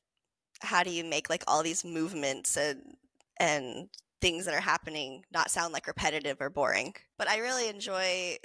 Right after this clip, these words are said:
when I am drafting, sometimes I'll just use, like, a way to trick myself into keep going. I'll kind of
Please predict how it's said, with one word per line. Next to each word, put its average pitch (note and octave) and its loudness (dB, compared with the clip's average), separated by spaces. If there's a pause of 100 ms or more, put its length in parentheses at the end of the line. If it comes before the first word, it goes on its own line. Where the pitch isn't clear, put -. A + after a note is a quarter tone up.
(180)
when G3+ -4
I G3 2
am G#3 0
drafting, E3 -2 (720)
sometimes F#3+ 0
I'll E3+ 4
just - -6
use, F#3 0
like, E3+ 2
a A3+ -6
way F#3+ 4
to F3+ -4
trick - -2
myself F3+ 0
into F#3+ -4
keep F#3 0
going. E3+ 0
I'll E3 0
kind E3+ 2
of - -4